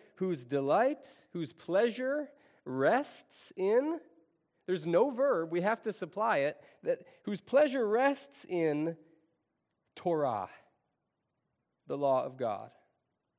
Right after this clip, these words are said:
The opposite of this hectic set of verbs, it's a resting, a being planted, sitting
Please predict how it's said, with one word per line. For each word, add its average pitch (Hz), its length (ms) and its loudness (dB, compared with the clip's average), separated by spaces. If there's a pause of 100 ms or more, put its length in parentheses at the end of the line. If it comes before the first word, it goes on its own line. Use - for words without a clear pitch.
(1400)
The 180 180 -6
opposite 180 640 0
of 143 180 -4
this 139 240 -2 (120)
hectic - 720 -6 (120)
set - 300 -2
of 131 160 -6
verbs, 127 800 -2 (240)
it's 156 200 -6
a 156 100 0
resting, 135 800 -4
a 147 80 -6
being 151 320 -2
planted, 185 840 -4 (380)
sitting 123 640 -6